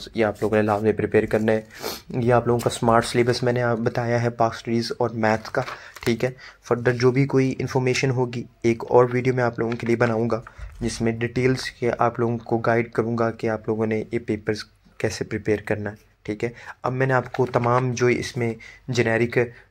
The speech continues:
आउटलाइंस थी वो मैंने आपको डिस्कस कर दी हैं। बात कर लेते हैं उर्दू की भी। उर्दू में ज़्यादातर जो श-, अश-, शायर हैं उनकी आप लोगों ने date of birth और किस, कहाँ से ताल्लुक़ रखते थे वो प्रिपेयर करने, और जो उर्दू का, अ,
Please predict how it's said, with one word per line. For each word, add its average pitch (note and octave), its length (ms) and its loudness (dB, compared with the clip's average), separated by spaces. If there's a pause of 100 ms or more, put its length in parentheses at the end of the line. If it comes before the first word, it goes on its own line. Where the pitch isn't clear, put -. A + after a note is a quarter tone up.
आउटलाइंस A#2 540 2
थी B2 40 0
वो B2 60 2
मैंने A#2+ 160 2
आपको A2+ 220 0
डिस्कस A2+ 320 0
कर B2 120 0
दी C3 240 -2
हैं। A#2 220 -4 (320)
बात A#2 320 2
कर B2 120 2
लेते A#2 260 0
हैं A2+ 80 2
उर्दू B2+ 380 6
की C#3 180 0
भी। C3+ 180 2 (360)
उर्दू C#3 220 4
में C3+ 100 4
ज़्यादातर A#2 380 4
जो A2+ 100 4
श-, - 120 0
अश-, - 480 2
शायर A#2 380 4
हैं A#2 260 4
उनकी B2 440 -2
आप A2+ 220 2
लोगों A#2 200 4
ने A#2 160 2 (360)
date A2+ 260 0
of G#2+ 100 -4
birth A2+ 300 4
और A2+ 100 -2
किस, - 280 -4
कहाँ A#2 300 0
से A#2+ 120 2
ताल्लुक़ A#2 380 4
रखते B2 220 4
थे B2 160 2
वो A#2+ 180 4
प्रिपेयर B2+ 360 0
करने, B2 400 2 (360)
और A#2 240 4
जो A#2 180 2
उर्दू B2 340 0
का, A#2+ 200 2
अ, A#2 60 0